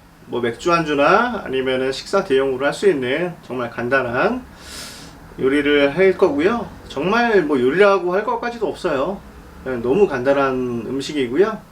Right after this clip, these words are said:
어, 아스파라거스를 제가 간단하게 구매를 해왔어요. 집에 있는 대패 삼겹살을 가지고 아스파라거스와 함께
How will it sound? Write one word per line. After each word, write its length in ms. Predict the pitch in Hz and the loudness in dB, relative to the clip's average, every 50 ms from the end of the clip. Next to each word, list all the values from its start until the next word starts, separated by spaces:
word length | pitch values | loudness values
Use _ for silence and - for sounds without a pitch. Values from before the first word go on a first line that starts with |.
| - - - - - | -20 -20 -20 -16 -10
어, 220 | - 127 127 127 139 | -4 0 4 4 4
아스파라거스를 2000 | 151 - - - - - 226 220 214 208 208 202 208 208 190 - - 202 196 190 190 185 185 185 185 185 185 180 180 180 180 180 190 196 202 202 202 202 202 196 185 - - - - - - - - - | 4 2 -4 -6 -2 2 4 6 6 6 4 4 2 0 -2 0 2 4 6 6 8 8 8 6 6 6 6 4 4 2 2 4 4 6 6 6 4 4 0 -2 -8 -14 -20 -20 -20 -20 -20 -20 -16 -12
제가 180 | - 131 123 | -10 -8 -8
간단하게 400 | 127 123 147 165 160 151 147 139 | -6 -4 -2 -2 0 0 0 0
구매를 380 | - - 127 139 143 151 151 147 | -2 -2 -2 0 0 0 0 0
해왔어요. 720 | 202 233 190 135 - - 151 135 120 127 143 147 135 - | 0 2 2 2 0 0 -2 -2 0 0 0 0 -2 -4
집에 360 | - - 123 139 151 147 139 | -8 -6 -2 0 2 2 2
있는 540 | 131 127 135 151 180 196 208 220 233 233 - - - - - - - - - | 0 0 0 2 2 2 2 2 -2 -6 -10 -14 -20 -20 -20 -20 -20 -20 -8
대패 240 | - 131 131 147 165 | -4 -4 -4 -2 -2
삼겹살을 580 | 165 185 175 165 165 160 - - 151 147 139 123 | 0 0 0 0 -2 -2 0 0 2 2 2 0
가지고 760 | 127 120 113 123 123 120 139 175 202 208 196 - - - - - - - - - - - - - - - - - - - - | 0 -4 -4 -4 -6 -2 2 4 4 6 4 2 0 -6 -16 -20 -20 -20 -20 -20 -20 -20 -20 -20 -20 -20 -20 -20 -20 -14 -8
아스파라거스와 1300 | - 120 117 - - - 151 147 143 147 143 131 127 - - - 127 123 123 120 120 127 139 160 165 165 | -6 -6 -6 -6 -6 0 2 2 4 4 4 2 0 -4 -8 -4 -2 -2 0 0 2 4 4 4 4 2
함께 720 | 175 190 196 202 - - 151 143 147 180 190 170 131 113 | 0 -2 -4 -4 -2 0 2 2 4 2 2 0 -2 -6